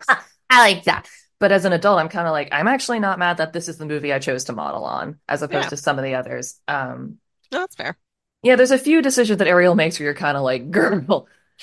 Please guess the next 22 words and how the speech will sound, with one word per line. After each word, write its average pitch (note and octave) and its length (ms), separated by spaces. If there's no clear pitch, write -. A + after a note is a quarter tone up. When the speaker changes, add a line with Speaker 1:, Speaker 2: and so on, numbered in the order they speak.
Speaker 1:
But A3+ 120
there's D#4 200
a D#4 100
few E4 160
decisions E4 480
where B3 100
I'm A#3+ 100
sorta A3+ 280
like, G3+ 300
"I F3+ 760
understand F3 640
where E3 80
you're D#3 160
coming D#3+ 500
from, G3+ 320
and D3+ 140
it's, C#3 320
it's - 280
a D3+ 60
choice F3 340
you're D3 100
making." A2 500